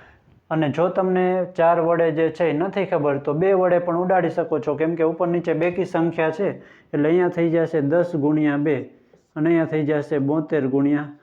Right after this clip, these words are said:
બે, તો બે બે ઉડી જશે. હજી દસ અને જે છે એ બોતેરમાં પણ ભાગ ઉઠશે,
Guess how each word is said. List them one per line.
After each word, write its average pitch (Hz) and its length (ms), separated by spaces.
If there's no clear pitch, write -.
બે, 160 180
તો 143 160
બે 160 200
બે 175 120
ઉડી 170 300
જશે. 135 320
હજી 165 240
દસ 196 320
અને 196 320
જે 185 140
છે 185 180
એ 175 40
બોતેરમાં 190 560
પણ 170 180
ભાગ 165 300
ઉઠશે, 160 260